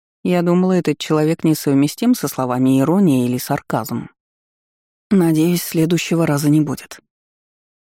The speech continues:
отозвалась я и попыталась встать. Никогда не забуду это приключение.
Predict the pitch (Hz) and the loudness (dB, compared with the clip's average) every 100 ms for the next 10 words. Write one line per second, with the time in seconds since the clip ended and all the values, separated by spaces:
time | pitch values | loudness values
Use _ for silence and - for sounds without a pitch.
0 | _ 151 143 151 139 135 135 - 180 156 | _ -8 -2 0 0 0 -2 -2 -2 -2
1 | 139 147 139 143 - - - 131 - - | -4 -4 -4 -4 -8 -12 -12 -14 -14 -20
2 | _ _ _ _ _ - 175 165 170 175 | _ _ _ _ _ -4 0 0 0 0
3 | 139 139 139 135 135 131 127 - 143 147 | 2 2 0 -2 0 -2 -4 -6 -4 -6
4 | - 131 135 - | -6 -10 -10 -16